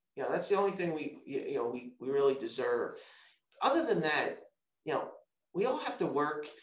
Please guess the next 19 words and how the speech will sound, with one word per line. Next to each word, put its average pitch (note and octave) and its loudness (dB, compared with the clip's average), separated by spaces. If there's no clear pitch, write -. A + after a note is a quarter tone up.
hard B2 4
to - -14
get C#3 4
where C3 4
we B2+ 2
want. B2 -2
We D#3+ -4
have F#3 -2
to G3+ 2
be - -4
committed D3 -2
to C3 0
whatever D3+ 2
we C#3 2
are, - 2
we, C3+ -4
we B2 -6
love. B2 4
And, A2+ -2